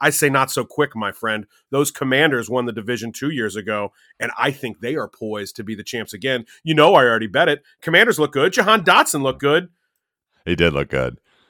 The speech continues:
Speaker 1: I'll take those Commanders, baby.
Speaker 2: Uh, I've s-, I started Dotson as my flex, my D A V league, where it's sixteen teamers, and, uh,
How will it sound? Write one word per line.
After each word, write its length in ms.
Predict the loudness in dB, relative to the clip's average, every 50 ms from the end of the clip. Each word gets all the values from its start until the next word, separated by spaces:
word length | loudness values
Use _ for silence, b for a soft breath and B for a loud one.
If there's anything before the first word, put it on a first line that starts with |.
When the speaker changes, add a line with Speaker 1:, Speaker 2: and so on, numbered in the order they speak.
| _
Speaker 1:
I'll 160 | -8 -8 -6 -4
take 220 | -4 -4 -2 -2
those 160 | -2 -4 -4
Commanders, 380 | -4 -2 -2 -2 -2 -4 -6 -8
baby. 260 | -8 -8 -8 -8 -12 _ _ _ _ _ _ _ -6
Speaker 2:
Uh, 300 | -2 0 0 0 -2 -4 -6 -12 _ _ _ -6 -6 -6 -6 _ _ _ _ _ -2
I've 180 | 0 0 0 0 0
s-, 120 | -2 -2 2
I 200 | 2 2 2 2 0
started 440 | 2 4 4 4 4 4 0 -2
Dotson 380 | 0 2 2 2 0 0 -4 -4
as 120 | -4 -4 -4
my 140 | -4 -4 -4
flex, 340 | -2 -2 -2 -2 -2 -2
my 120 | -6 -6 -6
D 180 | -4 -4 -2 -2
A 80 | -2
V 180 | -2 -2 -2 -2
league, 220 | -2 -2 -2 -4
where 140 | -4 -4 -6
it's 100 | -6 -6
sixteen 480 | -6 -8 -8 -8 -8 -6 -6 -6 -6 -6
teamers, 480 | -6 -6 -6 -6 -6 -8 -10 -12 -12
and, 220 | -12 -12 -10 -6 -4
uh, 180 | -4 -4 -4